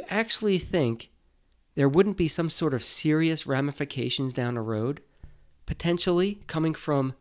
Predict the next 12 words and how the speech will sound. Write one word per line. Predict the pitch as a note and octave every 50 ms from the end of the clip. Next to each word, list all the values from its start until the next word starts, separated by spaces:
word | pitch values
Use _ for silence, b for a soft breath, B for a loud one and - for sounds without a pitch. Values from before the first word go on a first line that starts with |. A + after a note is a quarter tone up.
| -
Russia | B2 B2 B2+ C3+ C#3 - E3+ D#3+ E3 E3 E3 b b b b b b
or | - C3 C#3+ C#3+
China | - - - C#3 C3 C3+ C#3+ D3+ E3 D#3+ - -
or | C3 C3 C#3
North | B2+ C3+ C#3 C#3 -
Korea, | - - C#3 B2+ B2 A#2+ C#3 E3 F3+ - _ b b b b b b b b b b b b b b b b _ _ _ -
or | D3 C#3+ C#3+ C#3 C3+ C#3 C#3+ - _ _ - -
worst | A#2+ B2+ D3 - - -
case | - E3 D#3 D#3
scenario, | - - C#3+ C3 C3+ C3+ C3+ D3 C#3+ D3+ D#3 - - -
all | C#3 A#2 A#2 A#2
three? | - - - C#3 C#3 B2 G2 - -